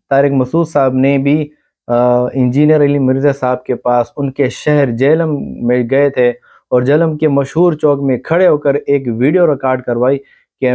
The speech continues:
आपके पास अड़तालीस घंटे का टाइम है। और मुफ्ती साहब ने ये भी कहा कि स्क्रीन पर आपको नंबर नज़र आ रहा है, हमारा ये नंबर है, आप किसी नुमाइंदे को कहें कि वो हमसे रब्ता करे। तो फिर जो आप वक़्त रखेंगे, जो जगह आप रखेंगे, वहाँ पर हम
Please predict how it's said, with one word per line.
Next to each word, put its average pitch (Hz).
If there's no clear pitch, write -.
आपके 147
पास 143
अड़तालीस 135
घंटे 127
का 120
टाइम 123
है। 135
और 127
मुफ्ती 143
साहब 143
ने 127
ये 156
भी 147
कहा 127
कि 127
स्क्रीन 147
पर 147
आपको 123
नंबर 135
नज़र 127
आ 117
रहा 120
है, 135
हमारा 143
ये 143
नंबर 127
है, 143
आप 143
किसी 147
नुमाइंदे 135
को 131
कहें 131
कि 135
वो 127
हमसे 127
रब्ता 120
करे। 139
तो 147
फिर 147
जो 156
आप 143
वक़्त 143
रखेंगे, 147
जो 151
जगह 139
आप 135
रखेंगे, 135
वहाँ 127
पर 131
हम 123